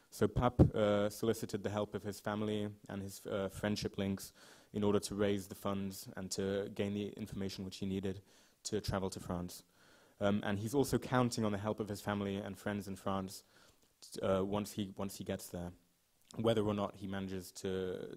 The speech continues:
to have a professional career. Um, in Amadou's case, uh, we see that football migration is in fact a, uh, collective process. So Amadou's father has identified Amadou as, uh, the family's savior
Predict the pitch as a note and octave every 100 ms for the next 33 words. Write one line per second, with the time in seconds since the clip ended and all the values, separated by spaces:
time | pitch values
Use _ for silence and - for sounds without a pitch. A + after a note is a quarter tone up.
0 | - - F#2 F#2 F#2 F2+ G2+ G2 F#2 -
1 | F#2+ G2 G2+ F#2+ F2+ - - - - -
2 | - - _ - G#2 G#2+ A2+ A#2+ - -
3 | C#3 C3+ C#3+ D3 B2+ - A#2+ B2 - -
4 | - _ _ _ - - A2+ G#2+ A2 A#2+
5 | A2+ A2+ - C3+ B2 A#2 A#2 A2 - A2+
6 | A2 - - - - A2+ G#2+ G#2+ A2 G#2+
7 | - - - G#2 G#2 G2+ G2+ G2 F#2+ -
8 | G#2+ - A#2 A2+ A2+ - F#3+ - - -
9 | - - A#2+ A#2 A#2 A2+ - A2 G#2+ G#2+
10 | - G2+ A2+ A2 A#2 G#2 G2+ G#2+ G#2 G#2
11 | G#2 G2 F#2+ - G2 F#2+ F#2 - - -
12 | - A2 G#2+ G2+ - G2 B2 E3+